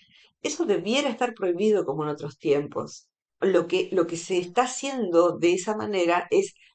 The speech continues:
darnos la aparente libertad de que estamos eligiendo, y a veces lo que hay detrás de esa libertad,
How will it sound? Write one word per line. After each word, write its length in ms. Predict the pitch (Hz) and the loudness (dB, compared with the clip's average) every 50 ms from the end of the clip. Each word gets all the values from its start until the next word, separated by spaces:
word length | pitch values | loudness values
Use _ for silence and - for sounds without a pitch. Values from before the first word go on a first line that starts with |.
| _ _ - | _ _ 0
darnos 400 | 151 226 262 277 277 262 247 196 | 4 4 4 4 2 -4 -4 -2
la 160 | 180 170 170 | 2 4 2
aparente 800 | 165 170 165 170 190 208 254 269 269 269 254 254 254 254 - - - | 4 2 2 0 2 2 2 0 -2 -6 -2 -2 0 0 -2 -4 -4
libertad 640 | 165 160 175 175 160 170 165 165 165 - 262 247 | -2 -2 0 4 4 4 4 4 2 0 0 2
de 120 | 233 220 | 2 2
que 80 | - 165 | 2 0
estamos 400 | 165 - 196 196 196 175 165 165 | -2 -2 -4 -4 -4 -4 -4 -4
eligiendo, 560 | 147 147 151 - - 156 151 147 147 143 143 | -4 -6 -6 -8 -4 -4 -4 -2 -2 0 0
y 140 | 160 165 175 | 0 0 0
a 60 | 170 | 0
veces 460 | 185 220 269 277 - - 277 269 - | 0 -2 -2 -2 -4 -6 -8 -8 -6
lo 160 | - 180 170 165 | -4 -4 -4 -2
que 140 | 170 233 | -2 0
hay 160 | 226 233 240 220 | 2 4 4 4
detrás 400 | 185 180 190 190 185 185 180 170 | 4 2 0 0 0 -2 0 2
de 140 | 165 170 | 2 2
esa 200 | 180 175 - 175 | 2 2 0 -2
libertad, 600 | 151 151 151 151 147 147 151 - 151 147 147 151 | -2 0 2 2 2 2 2 0 0 0 0 0